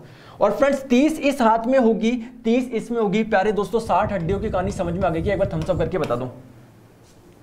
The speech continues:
थम्स अप करके बता दो, साठ हड्डियों की कहानी समझ में आ गई क्या? और यार, session इतने जने देख रहे हैं, इसको like करिए ज़्यादा से ज़्यादा, ठीक है?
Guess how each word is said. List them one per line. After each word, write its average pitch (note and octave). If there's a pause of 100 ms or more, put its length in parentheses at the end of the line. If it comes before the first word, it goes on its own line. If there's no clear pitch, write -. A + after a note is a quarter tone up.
(880)
थम्स E3+
अप G#3+
करके G#3
बता G3
दो, G#3
साठ G#3+
हड्डियों G3
की G#3+
कहानी F#3
समझ F3
में F#3
आ F3+
गई E3+
क्या? F#3+ (640)
और E3+
यार, A3
session A3
इतने F#3+
जने G#3
देख F3+
रहे G#3+
हैं, F3+
इसको G3+
like E3
करिए F#3
ज़्यादा F3
से F#3+
ज़्यादा, F3 (240)
ठीक F3+
है? C#4